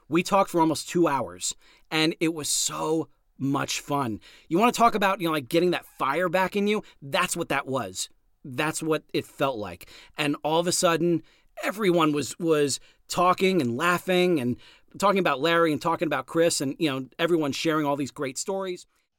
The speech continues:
Now, the, the last gentleman I, I'm introducing here is someone who, if, um,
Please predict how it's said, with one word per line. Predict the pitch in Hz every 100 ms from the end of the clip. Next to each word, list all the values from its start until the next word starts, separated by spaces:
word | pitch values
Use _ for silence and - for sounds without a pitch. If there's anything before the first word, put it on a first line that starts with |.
| _ 175
Now, | 175 175
the, | 165 160 160
the | 160
last | 175 196 -
gentleman | 180 175 170 165
I, | 165 185
I'm | 165 165
introducing | 160 151 156 - 156
here | 147 147 151
is | 147 139 127
someone | 156 151 143 143
who, | 135 139 139 139 156
if, | 160 135 -
um, | 139 131 123 123